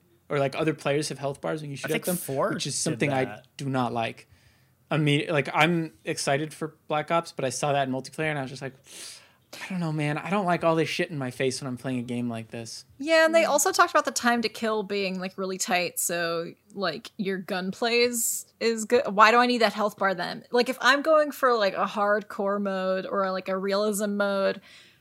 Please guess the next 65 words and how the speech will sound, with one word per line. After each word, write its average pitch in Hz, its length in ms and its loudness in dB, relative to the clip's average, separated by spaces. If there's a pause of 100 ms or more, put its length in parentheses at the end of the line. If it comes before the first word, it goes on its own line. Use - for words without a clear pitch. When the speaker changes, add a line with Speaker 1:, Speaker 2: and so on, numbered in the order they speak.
(220)
Speaker 3:
like, 196 200 2
really 233 500 4
snappy 202 400 2
time 190 260 -2
to 202 60 -4
kill, 190 220 -2
I 190 80 0
don't 196 160 -2
need 196 160 0
the 196 60 -6
health 196 320 -6
bar. 196 160 0
You're 190 180 -8
down 185 220 -6
in 185 140 -10 (220)
Speaker 1:
Yeah. 185 120 -10
Speaker 3:
one 202 120 -4
or 190 80 -4
two 190 220 -2
bullets, 180 460 -2
so 202 120 0
what's 262 200 0
Speaker 1:
I'm, 254 60 -2
Speaker 3:
the - 60 -12
Speaker 1:
I'm - 40 -12
Speaker 3:
point? 214 240 -2
Speaker 1:
sure 277 140 -2
they 196 100 6
get 143 220 0
rid 127 140 -2
of 117 80 -6
it 110 140 -6
in 117 100 -10
those 98 240 -12
modes, - 400 -14 (280)
but 143 200 -2 (300)
Speaker 3:
I 240 80 8
would 277 140 10
hope 233 200 4
so. - 300 0
Well, 262 260 10
Speaker 1:
Yeah. 240 60 8
Speaker 3:
yeah, 214 140 8
reduced 220 440 2
U 226 180 2
I 196 200 4
modes. 202 560 -2
I, 240 100 6
like, 254 280 2
I 262 60 6
would 262 120 8
Speaker 4:
Yeah. - 80 0
Speaker 3:
only 262 320 2
wanna 240 220 2
play 220 200 2
on 202 160 0
those, 202 320 2
though, - 180 -4
because 190 420 -6
the 196 140 -2
health, 202 240 -2 (200)
like, - 140 0
Speaker 2:
Yeah. - 80 0
Speaker 3:
I 208 40 0
don't, 214 240 -4